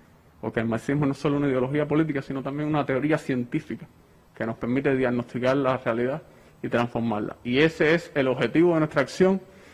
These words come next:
ese es el fundamento de nuestra praxis y esa es la aspiración que tenemos los estudiantes universitarios.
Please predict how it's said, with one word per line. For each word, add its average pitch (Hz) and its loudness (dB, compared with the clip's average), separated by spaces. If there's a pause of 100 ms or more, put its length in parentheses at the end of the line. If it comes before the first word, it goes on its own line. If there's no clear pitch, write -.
(160)
ese 147 0
es 135 2
el 123 2
fundamento 131 2
de 180 6
nuestra 175 2
praxis 160 2
y 135 -2
esa - 0
es 139 2
la 135 -2
aspiración 131 -4
que 170 2
tenemos 160 0
los 131 -2
estudiantes 147 -6
universitarios. - -6